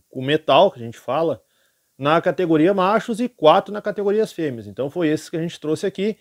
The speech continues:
bem direto o vídeo, mas é pra manter os amigos atualizados, né? Futuramente aí, "Bah, mas quem ganhou o Bocal dois mil e vinte e quatro? Quem foi o segundo? Quem foi o terceiro? O quarto?" Enfim, é só vir no canal Genética Crioula que a gente tem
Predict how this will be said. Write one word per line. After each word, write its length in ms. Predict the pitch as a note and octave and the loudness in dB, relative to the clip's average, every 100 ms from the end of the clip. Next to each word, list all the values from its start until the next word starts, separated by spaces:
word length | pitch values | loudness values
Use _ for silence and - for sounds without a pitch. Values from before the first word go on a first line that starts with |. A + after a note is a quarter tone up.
| _ _ _ _ | _ _ _ _
bem 240 | B2+ F#3+ | 2 4
direto 460 | F#3+ D#3+ D3+ F#3 F#3 | 4 4 6 4 2
o 40 | |
vídeo, 320 | D#3+ F3+ G#3 E3+ | 0 0 0 -4
mas 320 | C3 D3+ D#3+ | 0 2 2
é 60 | |
pra 180 | E3 D3+ | 0 0
manter 300 | D3+ C#3 D3+ | 0 -2 -2
os 120 | D#3+ | -2
amigos 300 | D3+ C#3 D3+ | -2 -2 -2
atualizados, 720 | C#3+ C#3 D#3 F3+ D3+ F#3+ G#3 | -2 0 -2 2 4 4 2
né? 220 | D3+ C#3+ C#3+ _ _ _ | -2 -4 -6 _ _ _
Futuramente 720 | - A#2 D3 D3 C#3+ - - | -18 -2 2 4 2 -2 -2
aí, 140 | D#3 D#3 | -2 2
"Bah, 180 | G3+ | 4
mas 140 | G3 - | 2 0
quem 180 | F#3+ G3+ | -4 0
ganhou 720 | F#3+ F3+ G3 F#3 C#3+ A#2+ A#2+ | 0 2 4 4 2 -4 -8
o 20 | |
Bocal 400 | B2+ B2+ D3+ D#3+ | -2 -2 2 2
dois 180 | D#3 C#3 | 2 -2
mil 100 | F3 | -2
e 40 | |
vinte 160 | D#3+ C3+ | -4 -6
e 40 | |
quatro? 440 | - D3+ F3 - A#2 | 0 2 2 -2 -8
Quem 180 | D3 | -10
foi 320 | D#3+ D3+ F3 D#3 | -6 -2 2 2
o 300 | B2+ G2+ G2+ | 0 -6 -12
segundo? 580 | - B2 A#2+ F3+ D#3+ A#2 | -12 -6 0 0 0 -4
Quem 160 | A2+ | -10
foi 220 | - C#3+ | -6 -4
o 40 | B2+ | -6
terceiro? 640 | A#2 A2 - F#3 F3+ A2+ | -10 -10 2 4 4 0
O 40 | F#2+ | -6
quarto?" 500 | - D3+ G3+ D3 A#2 | -2 2 2 2 -10
Enfim, 360 | A2 F3 G3 - _ _ _ _ | -6 -4 -4 -6 _ _ _ _
é 120 | E3 D3+ | -6 0
só 280 | - F3+ | 4 4
vir 180 | D#3 F3 | 4 0
no 240 | F#3+ E3 B2+ | 0 0 -2
canal 340 | E3+ D3 D3+ | -2 0 0
Genética 360 | D#3+ D3+ D3 E3+ | 0 -4 -6 -6
Crioula 300 | D#3 D#3+ F3 | -2 0 -2
que 80 | E3+ | -4
a 40 | |
gente 320 | E3 - - - | -6 -8 -10 -4
tem 320 | E3 F#3+ | -2 -2